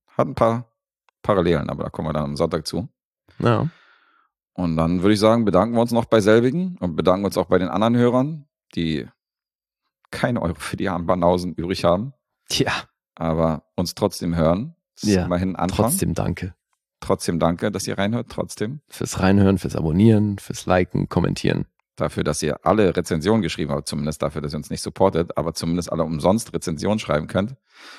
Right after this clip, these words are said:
Speaker 1: um uns zu unterstützen. Danke dafür. <laughs> Danke, dass ihr überall fünf Sterne gedrückt habt und Daumen hoch gemacht habt und, äh,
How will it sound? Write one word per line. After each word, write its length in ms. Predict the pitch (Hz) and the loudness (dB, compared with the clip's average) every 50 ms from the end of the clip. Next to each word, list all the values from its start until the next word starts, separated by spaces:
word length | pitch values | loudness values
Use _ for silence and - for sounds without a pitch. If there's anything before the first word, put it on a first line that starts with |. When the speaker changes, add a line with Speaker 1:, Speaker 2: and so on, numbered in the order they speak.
| - - - _ _ _ | -20 -20 -20 _ _ _
Speaker 1:
um 120 | - 82 | -4 -4
uns 120 | 87 87 - | -2 -2 -2
zu 60 | - | -4
unterstützen. 520 | 87 76 - 87 - 107 90 - - 87 78 | -4 -2 -2 -2 0 0 -2 -2 -2 -2 0
Danke 260 | 80 82 87 - 92 | 0 0 0 0 2
dafür. 500 | 78 82 92 - - 104 107 110 113 113 _ _ _ _ _ _ _ _ | 2 2 2 2 2 2 2 2 0 -2 _ _ _ _ _ _ _ _
<laughs> 1080 | - - - - - - - - - _ _ _ _ _ _ _ _ _ - _ - - | -18 -16 -16 -16 -16 -18 -18 -18 -20 _ _ _ _ _ _ _ _ _ -20 _ -8 -2
Danke, 260 | - 87 87 - 95 | 0 0 0 0 0
dass 160 | 82 87 - | -2 -2 -2
ihr 100 | 90 90 | -2 -4
überall 340 | - 131 123 117 107 95 98 | -2 0 0 2 4 4 4
fünf 220 | - - 101 90 - | 4 2 0 0 0
Sterne 300 | - - 90 90 98 87 | 2 2 2 2 4 2
gedrückt 340 | 82 73 80 82 76 - | 0 0 0 -2 0 2
habt 240 | - 80 78 73 - | 2 2 2 2 -2
und 240 | - 76 76 71 - | -6 -6 -4 0 2
Daumen 180 | 80 82 80 80 | 4 4 4 2
hoch 200 | 85 85 85 - | 2 2 2 0
gemacht 340 | - - 73 73 80 78 - | -2 -4 -2 -2 -2 -2 -2
habt 260 | 85 78 76 73 _ - | -2 -2 -2 -4 _ -10
und, 320 | - 78 - - - - | -8 -8 -8 -10 -10 -8
äh, 200 | - - 76 - | -6 -4 -4 -4